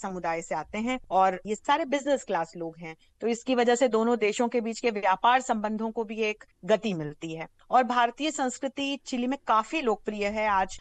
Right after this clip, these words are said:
दोनों राष्ट्राध्यक्षों ने इसकी बात भी की। चिली ने चार नवंबर को राष्ट्रीय योग दिवस के रूप में स्थापित कर रखा है और कई चिली के लोग जो हैं वो भारत के शास्त्रीय नृत्य और संगीत का अध्ययन करते हैं, भारत आते हैं, चित्रकारी सीखने आते हैं, इनके खुद के institutions है वहाँ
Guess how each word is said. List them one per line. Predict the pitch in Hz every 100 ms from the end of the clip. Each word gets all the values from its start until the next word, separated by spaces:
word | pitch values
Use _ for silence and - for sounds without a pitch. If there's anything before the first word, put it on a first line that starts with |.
| -
दोनों | 185 208 220
राष्ट्राध्यक्षों | 202 190 - 208 196 - 214
ने | 220
इसकी | 202 - 196
बात | 160 160 -
भी | 262
की। | 247 247 - -
चिली | 226 240
ने | 262 285 -
चार | 262 233 269 262
नवंबर | 233 220 220 226
को | 254
राष्ट्रीय | 226 185 - 240 233
योग | 214 196
दिवस | 196 196 190
के | -
रूप | 196 185 202
में | 202 202 - - _ -
स्थापित | - - - 247
कर | 226 202
रखा | 208 - 202
है | 208 220 _ -
और | 190 -
कई | - 311
चिली | 302 262 247
के | 254
लोग | 240 226 202
जो | 220
हैं | 214
वो | 214 226
भारत | 202 185 190 -
के | 220
शास्त्रीय | 208 180 - 202 196
नृत्य | 190 - 220
और | 196 196 196 - -
संगीत | 180 180 214
का | - 202
अध्ययन | 165 202 214
करते | 214 190 220
हैं, | 208
भारत | 156 175 226 214
आते | 190 208
हैं, | 208 202 - -
चित्रकारी | 233 254 254 226 240
सीखने | - 233 214 214
आते | 185 - 202
हैं, | 202 196
इनके | 196 202 220
खुद | - 214
के | - 262 262
institutions | 220 202 - 349 320 254 247 226 202
है | 202
वहाँ | 180 185 190